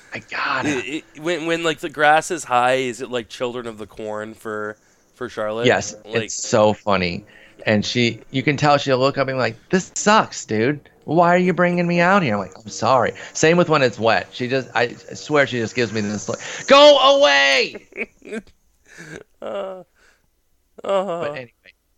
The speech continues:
Speaker 1: what we're gonna do today for our little, our little, uh, main topic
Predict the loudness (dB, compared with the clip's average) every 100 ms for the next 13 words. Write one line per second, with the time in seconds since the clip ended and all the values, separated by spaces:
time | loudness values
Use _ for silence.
0 | _ -20 -12 -8 -8 -8 -6 -6 -8 -6
1 | -6 -4 -4 -2 -2 -4 -4 -4 -2 -2
2 | -2 -4 -2 2 2 0 -2 0 -2 0
3 | 2 2 -2 -6